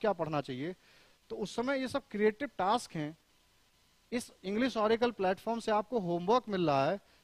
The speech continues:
कि भाई spelling का अब काम हमें अपने जिम्मे लेना है। कब तक आखिर ये जब दूसरों का सहारा लेते फिरेंगे? वैसाखियों पे जीना भी बहुत ज्यादा अच्छा नहीं माना जाता है,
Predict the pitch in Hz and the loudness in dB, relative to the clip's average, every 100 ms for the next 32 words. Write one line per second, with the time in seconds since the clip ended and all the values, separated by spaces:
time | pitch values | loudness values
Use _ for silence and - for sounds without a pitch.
0 | _ 165 180 233 - 180 185 226 226 208 | _ -4 0 0 0 2 2 2 2 2
1 | 190 - 175 214 185 214 196 214 156 165 | 0 0 0 0 0 -2 0 -2 -2 -2
2 | 208 190 143 120 101 104 _ _ _ - | 2 4 2 0 -6 -12 _ _ _ -4
3 | 196 - 302 262 247 247 226 226 208 196 | -2 0 2 4 2 0 0 0 0 -2
4 | _ _ _ _ 131 139 220 214 233 226 | _ _ _ _ -8 -2 -2 0 0 2
5 | 214 202 196 208 202 190 202 180 180 180 | 2 2 4 4 4 2 -2 -2 -2 -2
6 | 151 160 - 190 - 214 233 220 139 160 | 0 0 2 0 0 -2 -2 -2 -4 -2
7 | 214 226 208 _ - 127 147 202 151 160 | 0 0 -2 _ -16 -8 -4 -2 2 2
8 | 180 190 - 190 185 247 196 147 120 - | 4 2 0 -4 -2 -2 0 0 -2 -4
9 | 107 104 | -10 -10